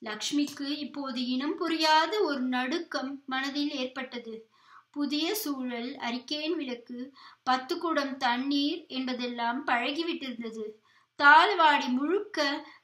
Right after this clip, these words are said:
கன்னடமே பிரதானமாக இருந்தது. பத்திர பதிவு கூட பெரும்பாலும் கன்னடத்தில்தான் இருந்தது.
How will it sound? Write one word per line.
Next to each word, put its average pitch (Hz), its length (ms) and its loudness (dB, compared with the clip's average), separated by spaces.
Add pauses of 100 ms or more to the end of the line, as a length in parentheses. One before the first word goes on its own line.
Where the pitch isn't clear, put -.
கன்னடமே 339 640 2
பிரதானமாக 269 840 2
இருந்தது. 233 640 -6 (840)
பத்திர 302 460 2
பதிவு 277 380 -2
கூட 254 420 -4
பெரும்பாலும் 285 840 2
கன்னடத்தில்தான் 269 840 -2
இருந்தது. 226 560 -8